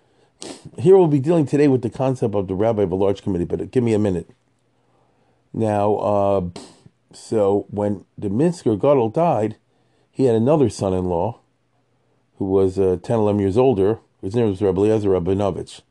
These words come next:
When the, when the father-in-law became the rabbi in Minsk, the son-in-law took that job. Do you, you get what I'm saying? When the Minsker Gadol moved from Smilowitz to Minsk,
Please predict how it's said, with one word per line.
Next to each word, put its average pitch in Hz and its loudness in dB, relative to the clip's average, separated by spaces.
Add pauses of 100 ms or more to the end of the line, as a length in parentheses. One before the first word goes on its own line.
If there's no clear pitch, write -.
(920)
When 101 0
the, 98 0
when 95 -4
the 87 0
father-in-law 143 2
became 113 -2
the 113 0
rabbi 120 0
in 107 0
Minsk, 120 -2 (480)
the 101 -4
son-in-law 104 2
took 120 -2
that 101 0
job. 92 -4 (120)
Do 165 -6
you, 190 2
you 170 -2
get 185 2
what 170 4
I'm 175 2
saying? 175 -2 (460)
When 101 -4
the 104 2
Minsker 151 0
Gadol 127 4
moved 117 2
from 92 -6
Smilowitz 127 0
to 101 -2
Minsk, 165 -2